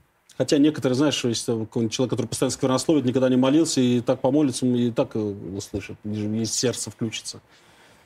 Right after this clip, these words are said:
Но, но и, ну, я общаюсь с ним по-простому, с очень большим уважением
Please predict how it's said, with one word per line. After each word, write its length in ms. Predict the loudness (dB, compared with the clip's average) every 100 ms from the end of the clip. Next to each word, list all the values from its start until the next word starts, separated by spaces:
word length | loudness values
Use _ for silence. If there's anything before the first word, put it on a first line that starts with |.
| _ -20 -20 -2
Но, 760 | 2 4 4 4 4 2 0 -4 -10 _ _ _ _ _ _ _ _ _ _ _ _ _ _ _ _ _ _ _ _
но 480 | -4 0 2 2 2
и, 480 | 0 -2 -4 -4 -4 -6
ну, 100 | 0
я 140 | 2 2
общаюсь 340 | 2 2 2
с 80 | 0
ним 100 | -2
по-простому, 760 | -2 -2 -2 0 -2 -2 -4 -10 _ _ -10
с 320 | -8 -6 -2
очень 240 | 0 2 2
большим 260 | 2 4 4
уважением 680 | 4 4 2 2 0 -2